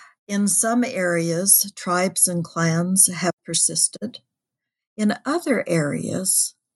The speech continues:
various other political philosophies and forms of governments have become, come into practice. And we summarize this by using Sir Henry Main's ca-, categories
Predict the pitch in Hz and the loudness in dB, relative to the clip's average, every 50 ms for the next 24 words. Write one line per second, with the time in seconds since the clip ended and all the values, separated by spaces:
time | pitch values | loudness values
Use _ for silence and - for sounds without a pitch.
0 | _ _ _ - - - _ _ 170 170 208 226 240 262 277 277 277 269 - - | _ _ _ -20 -20 -20 _ _ -8 -4 -2 0 0 2 2 2 2 2 0 0
1 | 202 190 170 196 196 185 - - 190 185 190 185 - 180 170 170 - 190 196 208 | -2 -4 -2 -4 -4 -4 -4 -4 -2 0 0 -2 -2 -6 -6 -4 -4 -2 0 2
2 | 208 - 226 208 - 226 220 214 208 - - 180 170 165 - 175 175 180 180 175 | 2 2 0 0 -4 -4 -2 0 2 2 0 0 -4 -4 0 0 2 2 0 0
3 | - - 185 170 - - 180 175 165 175 170 165 165 160 160 - - - - 185 | 0 0 0 -2 0 -2 -2 0 0 0 0 0 0 -2 0 0 0 0 2 0
4 | 180 165 170 170 170 - - 185 170 170 165 165 - - - - - 180 170 165 | 0 0 -2 -6 -8 -6 -4 0 2 2 2 0 0 -4 -10 -6 -2 0 2 2
5 | 165 - - 170 170 165 165 165 160 - - - 160 151 147 - _ - - - | 0 0 0 0 2 2 2 2 0 0 0 0 0 -2 -4 -6 _ -4 -2 -2
6 | - - - - - 170 165 - - - - _ _ _ _ _ _ - - - | -2 -2 -4 -10 -16 -2 2 4 4 4 2 _ _ _ _ _ _ -20 -20 -20
7 | - - - - _ _ _ 190 190 190 190 190 - - 190 214 214 - - - | -20 -20 -20 -20 _ _ _ -2 0 0 0 0 -2 -4 -4 0 0 0 2 2
8 | 262 254 254 247 226 214 190 185 175 - - 170 170 165 - - _ - 170 170 | 2 2 2 2 0 0 0 -2 -2 -2 0 2 2 2 2 2 _ -2 0 0
9 | 170 165 165 165 170 170 165 - 170 160 165 160 160 - 170 165 170 190 180 180 | 0 0 0 0 0 2 2 0 0 0 0 0 0 0 0 0 0 0 0 0
10 | 175 175 170 165 156 156 156 160 165 175 190 208 214 - - - - - _ _ | 2 2 2 2 2 0 0 0 0 0 -2 -2 0 0 0 -2 -4 -8 _ _
11 | _ - - - _ _ _ - 196 185 - - - - - - - - - - | _ -20 -20 -20 _ _ _ 0 2 2 2 2 -2 -6 -8 -10 -12 -14 -10 -6
12 | 202 190 190 190 175 170 - 180 180 175 170 170 170 160 - - | -2 0 2 0 0 0 -2 -2 0 0 0 0 0 2 0 0